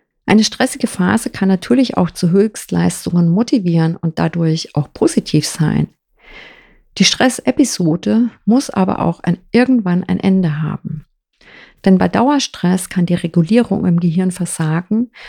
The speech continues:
und durch die erhöhte Konzentration der Stresshormone zu Burnout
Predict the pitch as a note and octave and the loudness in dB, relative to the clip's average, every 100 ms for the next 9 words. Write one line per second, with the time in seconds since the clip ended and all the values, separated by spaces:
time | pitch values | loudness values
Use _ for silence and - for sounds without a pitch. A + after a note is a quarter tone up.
0 | - - F#3+ G#3+ - - D#3+ A3 A#3+ - | -4 2 4 2 2 0 2 2 0 0
1 | G#3 G3+ A3 - F#3 - F3 E3+ F#3 - | -2 -2 -4 -6 -6 -2 0 2 0 -6
2 | - - F#3 - - - F3+ D#3+ D#3+ D#3+ | -10 -2 -2 0 -4 -2 2 2 2 2
3 | F#3 G3 - E3+ F3 E3+ F3+ F3+ F#3 | 0 -2 -4 -2 2 2 2 0 -2